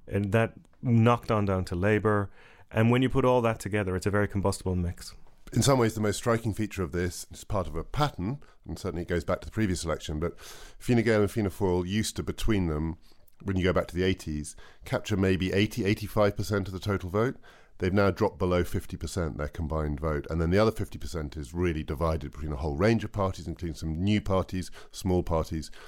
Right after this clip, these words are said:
Speaker 2: independent parties. So we'll come on to that other fifty percent in a second. But what does it say about Irish politics that the two main parties who have been jostling for power for the entire history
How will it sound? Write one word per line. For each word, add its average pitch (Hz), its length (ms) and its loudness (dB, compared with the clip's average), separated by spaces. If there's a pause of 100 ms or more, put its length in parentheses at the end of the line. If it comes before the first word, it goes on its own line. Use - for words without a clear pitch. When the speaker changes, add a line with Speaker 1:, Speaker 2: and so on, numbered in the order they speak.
(180)
Speaker 2:
independent 85 500 0
parties. - 380 -6 (300)
So 110 120 0
we'll 104 80 6
come 135 160 4
on 131 80 4
to 104 80 -6
that 110 260 0
other 117 200 4
fifty 104 300 -4
percent 80 360 -6
in 80 80 -8
a 73 60 -6
second. 76 560 -4 (500)
But 110 60 -2
what 117 120 4
does 120 120 -6
it 101 60 -6
say 120 100 2
about 107 200 2
Irish 98 280 2
politics - 480 -2
that - 120 -12
the 87 60 -8
two 92 460 0 (180)
main 92 340 4
parties 101 520 0
who - 80 -6
have 73 100 -6
been 76 160 -4
jostling 87 460 -2
for - 100 -12
power 85 320 0
for - 120 -10
the 80 100 -4
entire 80 340 -2
history 82 400 -4